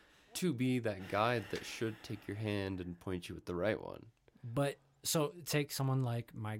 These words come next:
Speaker 2: my grandmother, or my
Speaker 1: Mm-hmm.
Speaker 2: mom even, or anyone in my, the faith that I was raised in.
Speaker 1: Mm-hmm.
Speaker 2: They think that they are being prompted by what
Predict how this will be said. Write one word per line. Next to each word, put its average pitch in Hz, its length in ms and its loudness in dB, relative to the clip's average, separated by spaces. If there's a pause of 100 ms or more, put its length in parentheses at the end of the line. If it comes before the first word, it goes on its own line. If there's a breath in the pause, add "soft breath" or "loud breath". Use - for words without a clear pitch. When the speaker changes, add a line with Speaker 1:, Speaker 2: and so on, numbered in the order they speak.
(120)
Speaker 2:
my 101 200 -4
grandmother, 113 500 -4 (320)
or 95 140 -2
my 101 80 -2
Speaker 1:
Mm-hmm. 110 80 -2
Speaker 2:
mom 131 260 2
even, 87 300 -12
or 110 220 -4
anyone 120 320 0
in 117 60 2
my, 113 320 0 (260 soft breath)
the 110 80 -8
faith 117 260 -4
that 127 100 -2
I 143 140 8
was 135 120 6
raised 101 300 -2
in. 92 160 -12 (140)
Speaker 1:
Mm-hmm. 95 240 -4 (500 loud breath)
Speaker 2:
They 185 420 0
think 151 360 0
that 147 160 -4
they 143 160 0
are 156 260 0
being 143 320 4
prompted 104 540 -6
by 98 160 -2
what 104 220 -6